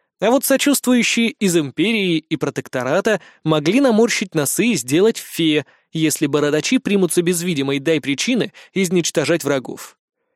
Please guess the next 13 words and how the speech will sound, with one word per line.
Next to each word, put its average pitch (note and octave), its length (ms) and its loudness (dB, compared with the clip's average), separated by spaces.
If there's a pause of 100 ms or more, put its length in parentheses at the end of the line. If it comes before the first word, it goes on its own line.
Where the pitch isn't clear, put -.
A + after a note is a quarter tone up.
(120)
И E3 140 0
эта D3+ 200 0
фе F3+ 380 -2 (260)
грозила E3 480 4
выйти A3 360 2
боком. G3 600 0 (480)
Меньше A#3 360 2
добровольцев, D#3+ 840 2
меньше G#3+ 380 0
оружия, D#3 680 2 (360)
меньше G3 420 0
дипломатического F3 840 2
прикрытия. C3 720 -6